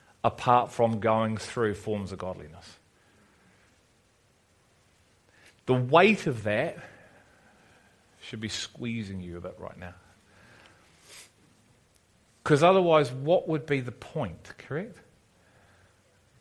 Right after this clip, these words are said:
Like, if the word builds creation, and the church is God's most precious creation,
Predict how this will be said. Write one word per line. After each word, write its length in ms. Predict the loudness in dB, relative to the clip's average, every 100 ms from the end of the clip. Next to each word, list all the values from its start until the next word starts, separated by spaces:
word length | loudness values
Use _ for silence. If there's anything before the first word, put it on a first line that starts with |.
| _
Like, 300 | 4 6 6 0 -18 -16 0
if 200 | 0 0
the 100 | -4
word 600 | -2 2 4 6 6 4 -4 -16 -20 -20 -18 0
builds 420 | 8 10 8 4 -4
creation, 1040 | -4 -2 2 2 0 -4 -4 -4 -6 -8 -12 _ _ -20 -20 _ _ _ -20 -20 -20 _ _
and 240 | 4 4 2
the 40 |
church 520 | 0 4 6 6 2
is 140 | -4 0
God's 360 | 4 4 4
most 360 | 0 0 -2 -10
precious 520 | -4 -2 -2 -6 -6
creation, 1000 | -6 -2 0 0 -2 -4 -4 -6 -6 -12